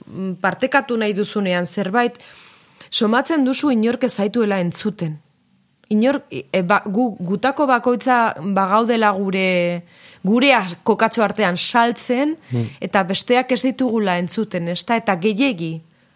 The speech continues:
Speaker 1: e, danok saltzen dugu era berean, gure ideiak, gure pentsamenduak,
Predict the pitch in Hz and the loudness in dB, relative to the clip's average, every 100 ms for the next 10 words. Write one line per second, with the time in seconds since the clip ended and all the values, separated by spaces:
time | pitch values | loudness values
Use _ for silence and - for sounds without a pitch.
0 | _ - 196 185 254 247 214 - 196 214 | _ -6 -2 2 2 2 -2 0 0 0
1 | 190 185 185 170 202 214 180 175 - - | -2 0 0 0 0 0 0 -4 -10 -2
2 | 226 240 214 202 208 202 202 202 196 202 | 0 2 2 2 2 4 4 2 0 -2
3 | 208 202 208 240 214 202 202 196 196 202 | 0 0 0 0 0 0 4 4 4 0